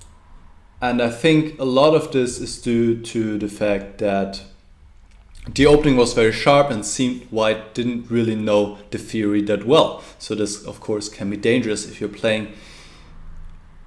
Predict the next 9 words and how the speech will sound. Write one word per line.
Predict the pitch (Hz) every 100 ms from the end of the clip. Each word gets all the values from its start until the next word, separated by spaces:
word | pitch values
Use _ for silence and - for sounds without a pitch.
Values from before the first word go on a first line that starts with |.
| - - - -
theoretical | - 139 127 160 170 139 131
sharp | - - 151 151
lines, | 139 135 131 131 -
then | - 113 110 113 - - -
you | -
need | 110 117 117
to |
be | 110 101
sure | - 117 107 101